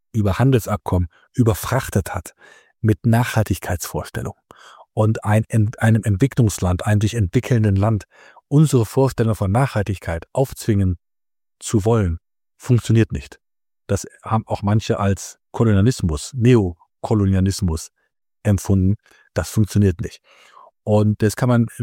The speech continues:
viel Negatives über Trump sagen. Und er macht doch, aber Trump bewirkt eben auch, dass wir erwachsener werden, nicht nur bei der Verteidigung, sondern auch in der Handelspolitik. Die Europäische Union jetzt in der Not, äh, ist sehr pragmatisch geworden.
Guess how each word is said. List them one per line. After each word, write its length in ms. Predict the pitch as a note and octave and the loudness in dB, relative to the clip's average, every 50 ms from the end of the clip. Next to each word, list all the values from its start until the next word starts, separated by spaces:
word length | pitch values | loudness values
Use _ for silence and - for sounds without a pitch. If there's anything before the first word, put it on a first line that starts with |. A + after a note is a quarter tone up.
| A2+ | -8
viel 200 | - - C3 B2+ | -2 2 2 4
Negatives 460 | B2 B2+ B2 - B2 G#2+ A#2+ A#2+ A2 | 4 4 2 0 0 2 2 2 2
über 180 | A#2 G#2+ G2+ G2 | 2 0 -2 -2
Trump 240 | - - G2 G2 F#2+ | -2 -2 -2 -2 -2
sagen. 300 | - G#2+ G#2 B2+ E3 - _ _ - | -2 0 0 0 -2 -2 _ _ -10
Und 100 | C3 A2+ | -8 -6
er 60 | G#2 | -4
macht 200 | G2+ A#2 - - | -4 -4 -4 -6
doch, 220 | C#3+ C3+ B2+ - _ | -6 -8 -8 -10 _
aber 260 | B2+ B2 A#2 A#2 A#2 A#2 - _ - - - - | -8 -4 -2 -2 -2 -4 -6 _ -20 -20 -18 -10
Trump 260 | - - A#2+ C#3 - - | -6 -4 -2 -2 0 0
bewirkt 500 | A2+ G2 F#2 F#2 A2 A#2+ B2+ - _ _ - | 0 0 2 2 4 2 2 2 _ _ -2
eben 240 | C#3 C#3 C3 D3 - | -2 -2 0 -2 -6
auch, 320 | - B2 C3+ D#3 D3+ - - _ _ _ _ _ _ _ _ _ _ _ - - - - _ | -8 -4 -2 -2 -2 -2 -6 _ _ _ _ _ _ _ _ _ _ _ -20 -20 -20 -10 _
dass 380 | - G#2 G2 F#2+ - - - - | -2 -2 -2 -2 -4 -6 -4 0
wir 320 | B2 B2 B2+ C#3+ D#3 D#3 - _ _ _ _ _ _ _ _ _ _ | 2 4 4 2 2 -2 -6 _ _ _ _ _ _ _ _ _ _
erwachsener 680 | - A#2 G2 F#2 F2 - - - - - C3 B2 B2 B2 | -4 -4 -2 -2 -2 -4 -6 -8 -6 -2 -2 0 2 2
werden, 320 | C3+ C#3 D3 D#3 D#3 C#3 | 4 4 4 4 4 2
nicht 220 | A2+ G#2+ - - - | 2 2 0 -2 -2
nur 180 | A2 G2+ F#2+ F2 | -2 0 0 0
bei 240 | - F2+ F2 F2 D#2+ | -2 -2 -2 0 0
der 320 | F2 E2+ E2 D#2+ D#2 - _ _ _ _ _ _ | -2 -2 -2 -4 -6 -8 _ _ _ _ _ _
Verteidigung, 640 | _ - - G#2 - - F#2+ F2 F2 E2+ F#2 G2+ A2+ | _ -10 -8 -8 -6 -6 -4 -4 -2 0 0 0 0
sondern 200 | A2 A2 G#2 E2+ | 0 0 0 -2
auch 120 | F2 - G#2+ | 0 0 0
in 60 | F#2+ | -2
der 120 | F2+ - | 0 0
Handelspolitik. 640 | F2+ F2 F#2 F#2 - - - C3+ B2 - D#3+ E3 - - - - - - - - - _ - | 0 0 0 0 -2 -2 -2 -2 0 0 0 -2 -2 -4 -16 -20 -20 -20 -20 -20 -20 _ -4
Die 80 | - | -2
Europäische 500 | G2 F2+ G2 - - - G2+ G#2 F2+ F#2 | 0 0 0 0 0 2 2 4 4 2
Union 340 | F#2 F2+ F2 F#2+ A2+ B2+ A#2+ | 2 2 2 4 4 4 4
jetzt 180 | G#2+ G2+ - A2 | 4 2 2 0
in 80 | G2+ | 0
der 80 | F#2 F2+ | 0 2
Not, 380 | F2+ F#2 A2 A#2+ - - - - _ _ _ _ _ _ _ _ - | 2 2 2 2 0 -2 -12 -20 _ _ _ _ _ _ _ _ -8
äh, 100 | G#2 A2 | -6 -4
ist 180 | - A#2+ - | -4 -2 0
sehr 160 | - A2+ G2+ | 2 2 2
pragmatisch 480 | - - G2+ - - C3+ D3+ - G#2+ - | 2 0 -4 -2 0 -2 0 -2 -2 -4
geworden. 320 | - F2+ D#2+ - C2+ - | -6 -8 -8 -10 -10 -12